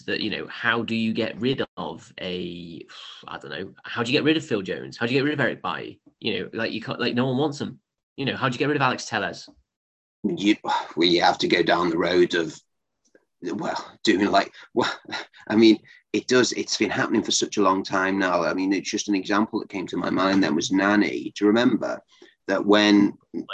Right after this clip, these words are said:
Speaker 2: Nani's contract was going down, being run down, as Ferguson left, Ferguson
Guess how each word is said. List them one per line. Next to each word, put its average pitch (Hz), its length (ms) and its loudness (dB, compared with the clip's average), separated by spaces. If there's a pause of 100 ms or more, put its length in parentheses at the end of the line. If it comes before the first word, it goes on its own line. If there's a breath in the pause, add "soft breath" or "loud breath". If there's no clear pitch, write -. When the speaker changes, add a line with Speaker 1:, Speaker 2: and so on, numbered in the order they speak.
Speaker 2:
Nani's 117 400 4
contract 107 520 2
was 92 120 -8
going 87 280 -4
down, 78 500 -4
being 80 240 -6
run 85 200 -4
down, 64 540 -6 (800)
as 90 380 2 (400)
Ferguson 85 440 0
left, 71 300 -4
Ferguson 90 500 -2